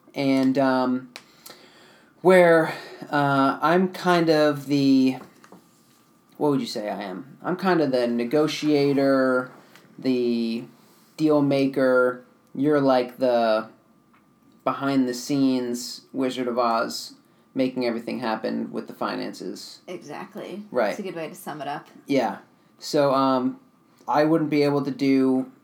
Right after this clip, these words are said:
Speaker 1: pretty much any of the stuff that we've done without her help, without your help. I mean, I probably could, but I really wouldn't be good at it, or, like, anywhere near as good at it as you are.
Speaker 2: And vice versa.
Speaker 1: Yeah.
Speaker 2: <laughs> With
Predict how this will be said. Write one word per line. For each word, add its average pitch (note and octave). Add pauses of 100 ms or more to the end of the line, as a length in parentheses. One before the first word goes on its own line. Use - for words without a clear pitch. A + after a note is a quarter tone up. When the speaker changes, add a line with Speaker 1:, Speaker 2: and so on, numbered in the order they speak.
(380)
Speaker 1:
pretty A#3+
much D3+
any D#3
of C#3+
the C3+
stuff C#3
that B2+
we've B2+
done C3 (140)
without C3 (880)
her C#3
help, C3+
without C3+
your C3+
help. C3 (480)
I -
mean, D#3+
I C#3+
probably D3
could, C#3+
but A#2
I A2
really C#3
wouldn't B2+
be A2
good A2+
at A#2+
it, C#3 (420)
or, B2
like, A2+
anywhere B2+
near A#2+
as A#2+
good A#2
at A2+
it - (100)
as A#2
you A2
are. - (280)
Speaker 2:
And G#3+
vice E3+
versa. - (180)
Speaker 1:
Yeah. C#3+
Speaker 2:
<laughs> -
With A#3+